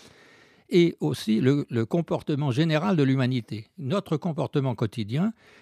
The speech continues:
eh bien, on peut le modifier, mais ça ne changera rien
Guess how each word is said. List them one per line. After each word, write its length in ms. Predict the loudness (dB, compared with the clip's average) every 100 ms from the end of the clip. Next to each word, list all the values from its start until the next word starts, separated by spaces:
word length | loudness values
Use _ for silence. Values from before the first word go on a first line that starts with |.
| _
eh 80 | -4
bien, 180 | -2 0
on 140 | -2
peut 180 | 2 4
le 80 | 4
modifier, 720 | 2 0 -4 -2 -2 -2 -4 -4
mais 320 | 0 0 -2
ça 160 | 2 2
ne 60 |
changera 440 | 4 2 4 4 4
rien 440 | 4 4 4 2